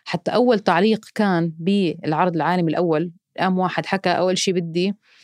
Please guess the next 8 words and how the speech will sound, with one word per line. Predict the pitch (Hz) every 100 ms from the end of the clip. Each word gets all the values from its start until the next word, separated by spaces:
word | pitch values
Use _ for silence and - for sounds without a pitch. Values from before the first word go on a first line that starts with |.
| _ _ -
أشكر | 240 - 196 185 185
مهرجان، | - 180 175 175 185 175 185 -
آه، | 165 160
تورونتو | 156 - 175 175 - 151 147
الدول، | 143 143 170 160
السينمائي | 143 - 160 160
الدولي | 160 170 175
لشجاعته، | 165 170 202 185 156 -